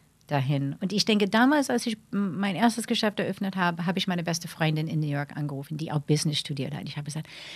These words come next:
"Tanja, Tanja, was weißt du, was ich nicht weiß? Wa-, worum geht's? Sag mir, sag mir in a nutshell, was, was hast du da gelernt?" Und sie meinte,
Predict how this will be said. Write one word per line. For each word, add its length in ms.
"Tanja, 260
Tanja, 360
was 300
weißt 300
du, 300
was 200
ich 200
nicht 240
weiß? 240
Wa-, 80
worum 340
geht's? 460
Sag 220
mir, 260
sag 220
mir 260
in 80
a 80
nutshell, 520
was, 200
was 200
hast 160
du 20
da 120
gelernt?" 340
Und 100
sie 80
meinte, 260